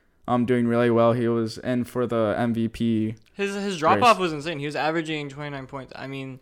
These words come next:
Speaker 2: he had two games with four passing touchdowns. He's had a, a rushing touchdown in three of the five games.
Speaker 1: And he's
Speaker 2: Insane.
Speaker 1: rarely, he's rarely, uh, throwing interceptions, but yet he threw two last night, which helped me a lot. He could've
Speaker 2: Yeah.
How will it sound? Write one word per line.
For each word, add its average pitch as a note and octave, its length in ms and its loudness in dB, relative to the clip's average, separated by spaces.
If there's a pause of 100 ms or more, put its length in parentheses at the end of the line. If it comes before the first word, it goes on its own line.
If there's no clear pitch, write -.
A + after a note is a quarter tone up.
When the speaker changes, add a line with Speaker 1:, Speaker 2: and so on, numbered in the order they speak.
Speaker 2:
he D3 180 -8
had B2+ 340 -4 (240)
two G3 280 0
games E3 260 -2
with C3+ 120 -10
four D3+ 360 0
passing C#3 360 -4
touchdowns. A#2 680 -14 (300)
He's C3+ 220 -10
had C#3 300 0
a, - 200 -8 (180)
a C3+ 100 -2
rushing D3 440 -2
touchdown B2 580 -6
in B2+ 200 -14
three C#3 320 -4
of C3 100 -4
the B2 100 -8
five A#2 320 -8
games. G#2+ 460 -16 (320)
Speaker 1:
And D3 140 4
he's F3 320 4
Speaker 2:
Insane. F#3+ 140 2
Speaker 1:
rarely, D#3 440 8 (340)
he's D3+ 300 4
rarely, D3+ 520 10
uh, B2+ 240 8
throwing C3+ 260 6
interceptions, B2 760 2
but A#2 160 2
yet B2 380 4 (260)
he C3 140 0
threw C3 340 4
two C3 400 0
last A#2 380 4
night, A2+ 360 0 (100)
which A#2 360 2
helped A#2 300 0
me A2+ 140 -2
a G#2+ 80 0
lot. G#2+ 420 2
He C3+ 240 0
could've C#3 220 4
Speaker 2:
Yeah. F2+ 140 -12